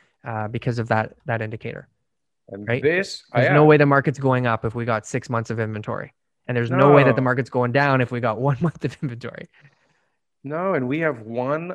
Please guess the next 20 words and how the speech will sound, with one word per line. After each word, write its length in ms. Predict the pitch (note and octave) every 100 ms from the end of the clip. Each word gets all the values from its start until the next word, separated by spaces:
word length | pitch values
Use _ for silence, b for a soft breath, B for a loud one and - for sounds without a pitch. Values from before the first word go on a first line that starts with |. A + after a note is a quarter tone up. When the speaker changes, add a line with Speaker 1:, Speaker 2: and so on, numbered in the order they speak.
| -
Speaker 2:
month 400 | C#3 C#3+ D3+ -
of 160 | B2
inventory 1080 | B2 C#3 C#3+ C#3 B2+ G#2+ G2+ F2+ D#2+ D#2+ A2 _ _ -
Speaker 1:
Yeah. 60 | A#2
Speaker 2:
across 420 | B2+ C3+ C3 - - _
every 760 | C#3 D#3 D3+ C#3+ D3 C#3+ C#3+ - _ _ _ _ _ -
class. 580 | D#3+ A3+ F3+ - - - b b b -
Speaker 1:
Yeah. 80 |
Speaker 2:
So, 260 | A#2 E3 D3+
I 60 | D3+
mean, 360 | D#3+ D3+ C#3 - _ _ _ _ _ _ _ _ _ _ _ _ _ -
I'm 200 | B2 G3
only 280 | B3+ G#3 C#3
looking 500 | B2+ C3+ C#3 B2+ B2
in 200 | A2+ A2
maybe 580 | A#2 B2 A#2 G#2+ G2+ G2
one 420 | F#2+ C3 B3+ C#4
class, 540 | B2+ E2 C#2+ - -
two 260 | - F3 C4+
classes, 600 | G#3 A#2+ G2+ - G#2